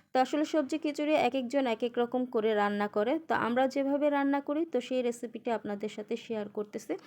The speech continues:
তো এই যে আমার এখানে চাল আর, আহ, সবজিগুলোকে ভালো মতো কষানো হয়ে গেছে। তো এখন এর মধ্যে আমি পানি দিয়ে দিচ্ছি। তো এখানে চাল আর ডালের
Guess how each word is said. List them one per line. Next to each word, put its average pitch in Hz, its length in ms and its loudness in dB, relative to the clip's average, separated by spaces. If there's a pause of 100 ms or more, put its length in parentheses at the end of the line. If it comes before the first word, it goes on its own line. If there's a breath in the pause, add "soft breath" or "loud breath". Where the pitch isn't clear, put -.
(840 loud breath)
তো 240 60 2
এই 240 120 4
যে 247 120 -2
আমার 247 300 -2
এখানে 233 260 -4
চাল 240 260 0
আর, 220 120 2
আহ, 214 560 -4 (300)
সবজিগুলোকে 240 720 -2
ভালো 226 380 -2
মতো 269 300 -2 (400 loud breath)
কষানো 254 600 0 (120)
হয়ে 269 300 2
গেছে। 247 460 -2 (880 soft breath)
তো 233 60 2
এখন 240 440 0
এর 269 120 2
মধ্যে 269 300 0
আমি 277 180 0
পানি 233 340 -2
দিয়ে 226 220 0
দিচ্ছি। 226 380 -4
তো - 140 -4
এখানে 233 380 0
চাল 247 480 2
আর 233 120 4
ডালের 240 340 2